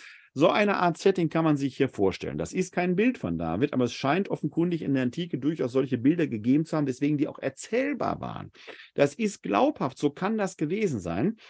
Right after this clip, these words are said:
Der Hirtenjunge, der sich an der Leier übt, der ist neben seiner Kampfeskunst auch in der Musik zu einer gewissen Meisterschaft, Könnerschaft gebracht hat. Zumindest spielt er so gut,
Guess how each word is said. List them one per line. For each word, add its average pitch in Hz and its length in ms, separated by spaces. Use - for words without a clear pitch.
Der 131 100
Hirtenjunge, 196 880
der 151 160
sich 151 180
an 131 140
der 117 120
Leier 127 360
übt, 175 320
der 147 160
ist 147 220
neben 185 300
seiner 143 220
Kampfeskunst 180 800
auch 139 120
in 147 120
der 139 80
Musik 135 420
zu - 120
einer 127 260
gewissen 131 680
Meisterschaft, 185 920
Könnerschaft 170 640
gebracht 139 400
hat. 131 160
Zumindest 190 340
spielt 185 300
er 139 120
so 147 240
gut, 202 320